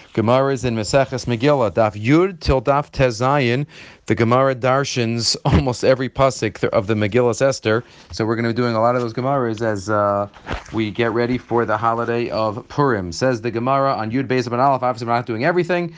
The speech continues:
but, uh, we'll do what we can. Baharo so as Osher Kvod Malchuso, Amar Rabbi Yossi Rabbi Chanina, Malamed Shalav Ash Bigdei Kahuna. What is the Osher Kvod Malchuso? Nebuchadnezzar put on the begadim of the Kohen Gadol at the party.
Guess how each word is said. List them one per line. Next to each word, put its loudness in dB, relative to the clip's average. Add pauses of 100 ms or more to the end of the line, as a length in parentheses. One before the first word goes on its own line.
(180)
but, -2
uh, -2
we'll -4
do -4
what -2
we -4
can. -6 (220)
Baharo 0
so -2
as -2
Osher -2
Kvod -2
Malchuso, 0
Amar -2
Rabbi -4
Yossi -4
Rabbi 0
Chanina, 0
Malamed -2
Shalav -2
Ash -4
Bigdei -2
Kahuna. -2 (320)
What 0
is -2
the -2
Osher 0
Kvod -2
Malchuso? 0 (240)
Nebuchadnezzar -2
put -4
on 2
the 0
begadim 0
of -2
the -4
Kohen 0
Gadol 0
at -4
the -8
party. -2